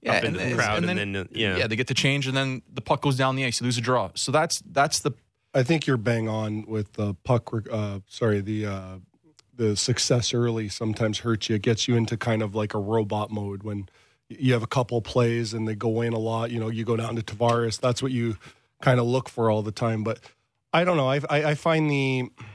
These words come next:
Speaker 3: I, I find it too stagnant. I find everybody's in their little position and, and nobody really,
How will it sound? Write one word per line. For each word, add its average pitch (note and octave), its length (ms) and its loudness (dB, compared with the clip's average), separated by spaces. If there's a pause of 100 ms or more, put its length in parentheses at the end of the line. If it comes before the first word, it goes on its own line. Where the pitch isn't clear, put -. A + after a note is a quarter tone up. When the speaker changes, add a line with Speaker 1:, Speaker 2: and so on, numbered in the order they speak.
(1080)
Speaker 3:
I, - 140 -8
I D3+ 100 4
find G3 220 4
it F3+ 100 -2
too E3+ 120 -2
stagnant. C3+ 600 2 (100)
I B2+ 100 0
find C3+ 540 2
everybody's C3+ 600 2
in C3 140 2
their B2 340 2
little B2 400 0
position A#2 640 0
and, A2+ 240 0
and A#2 160 0
nobody B2 500 2
really, A#2 560 -2